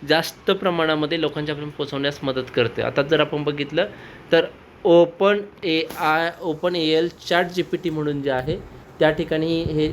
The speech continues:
जागतिक पातळीवरती वापरलं जातं. त्याचबरोबर Googleमध्ये हे ब्रँड नावाने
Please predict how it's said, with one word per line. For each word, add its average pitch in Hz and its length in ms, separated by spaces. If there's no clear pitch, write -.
जागतिक 151 440
पातळीवरती 151 680
वापरलं 135 440
जातं. 135 280
त्याचबरोबर 160 500
Googleमध्ये 160 560
हे 170 100
ब्रँड 156 300
नावाने 151 560